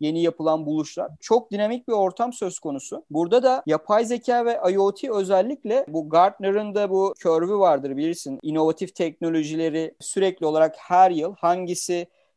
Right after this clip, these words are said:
artık olgunlaştı, hangisi daha hype, hangisi feasible, şu an uygulanıyor diye böyle bir grafikte gösterir. I O T ve yapay zekaya bakınca artık şu an uygulanabilecek, feasible,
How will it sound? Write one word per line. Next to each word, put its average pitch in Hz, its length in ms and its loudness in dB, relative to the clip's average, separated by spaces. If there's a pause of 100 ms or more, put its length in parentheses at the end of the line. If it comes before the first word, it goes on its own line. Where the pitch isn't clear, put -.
(160)
artık 147 400 2
olgunlaştı, 156 800 0
hangisi 165 580 -4
daha 156 220 6
hype, 147 440 2
hangisi 185 560 -2
feasible, 170 460 -2
şu - 200 -4
an 151 260 2
uygulanıyor 156 720 0 (160)
diye 151 240 -2
böyle 156 340 0
bir 196 240 2
grafikte 156 640 0
gösterir. 151 600 -6 (400)
I 160 100 4
O 175 120 2
T 233 180 -8
ve 220 80 2
yapay 196 380 2
zekaya 214 400 -2
bakınca 247 460 -4
artık 220 540 0
şu - 320 -2
an 196 240 2
uygulanabilecek, 202 1000 0
feasible, 214 500 -4